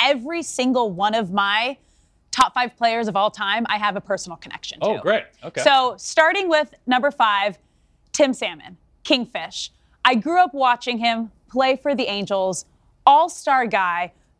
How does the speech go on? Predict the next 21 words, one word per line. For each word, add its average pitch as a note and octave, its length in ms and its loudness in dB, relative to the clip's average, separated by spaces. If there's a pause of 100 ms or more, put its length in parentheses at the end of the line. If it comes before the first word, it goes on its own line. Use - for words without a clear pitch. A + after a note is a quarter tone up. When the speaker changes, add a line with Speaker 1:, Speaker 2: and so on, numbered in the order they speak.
(220)
Speaker 1:
but - 260 4
even E4 360 4
better A3+ 280 0
person. - 560 -4
So - 180 0
when B3+ 140 2
I E4+ 120 0
joined C#4 340 0
the A#3+ 100 -4
Angels G#3+ 280 -2
broadcast, F3+ 600 -4
he's C#4 200 2
the D4+ 80 0
guy G#3 240 2
who G3 100 -6
I'd G3 160 -2
sit A#3+ 180 -2
down, F3+ 320 -2 (340)
have A#3+ 280 4
dinner G#3 240 -4
with, F3+ 240 -2